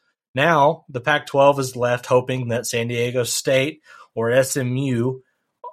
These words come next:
that those schools are enough to increase their value. And it just, the simple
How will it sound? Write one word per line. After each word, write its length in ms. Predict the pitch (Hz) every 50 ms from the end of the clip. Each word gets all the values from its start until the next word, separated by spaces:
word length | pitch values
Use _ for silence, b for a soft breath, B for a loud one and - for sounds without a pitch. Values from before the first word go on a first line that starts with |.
| _ _ _ _ _ _ _ _ _ _ - 160 - - 139
that 280 | 127 127 123 113 - -
those 180 | 135 131 123
schools 320 | - - - 139 131 127 123
are 120 | 123 120
enough 600 | 120 117 117 123 123 127 135 - - - - - -
to 600 | - - 127 120 117 117 113 117 117 113 113 - _ _ _ _ _ _ _ _ _ _ _ _ -
increase 500 | 131 131 131 110 - 135 135 131 123 -
their 180 | - 123 123
value. 420 | 120 127 160 165 165 127 98 90 - -
And 140 | 110 110
it 140 | 123 131 131
just, 300 | 135 147 160 147 - - _ _ _ _
the 120 | 135 127 123
simple 520 | - - 196 196 190 185 165 151 131 -